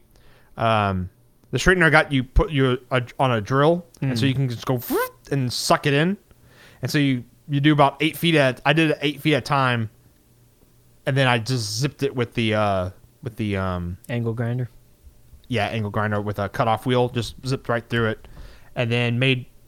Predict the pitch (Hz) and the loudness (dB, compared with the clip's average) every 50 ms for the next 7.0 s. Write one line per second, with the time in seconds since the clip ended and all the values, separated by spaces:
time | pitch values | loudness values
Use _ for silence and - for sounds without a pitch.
0 | - - _ _ - - - 113 113 113 107 - - _ _ _ _ _ _ _ | -20 -20 _ _ -12 -6 -2 0 0 0 -2 -4 -12 _ _ _ _ _ _ _
1 | - - - - - - - - - - - - - _ _ _ - - - _ | -20 -20 -20 -20 -20 -20 -20 -20 -20 -20 -20 -20 -20 _ _ _ -20 -20 -20 _
2 | - - _ - - _ - 117 - - - - - 202 202 - - 175 147 120 | -20 -20 _ -20 -20 _ -12 -12 -10 -8 -2 0 2 2 2 2 0 0 0 0
3 | - - 170 165 160 170 170 156 147 - - - 185 - - - - 190 190 185 | 2 4 4 4 4 4 2 0 -4 -4 -4 -4 -4 -4 -4 -4 -2 -2 -2 -2
4 | - - - - 185 180 175 - 185 180 - - - - - - - - - _ | -4 -6 -4 -4 -4 -4 -2 0 -2 -2 -2 -4 -10 -20 -20 -20 -20 -20 -20 _
5 | _ _ - - _ _ _ - - _ - - _ _ - - - 107 104 101 | _ _ -20 -20 _ _ _ -20 -20 _ -20 -20 _ _ -16 -10 -6 -6 -4 -4
6 | 95 95 101 127 123 - 156 139 120 113 - - 110 104 98 - 92 87 - | -4 -4 -4 -4 -2 0 0 0 0 -2 -4 -4 -6 -6 -6 -6 -8 -8 -10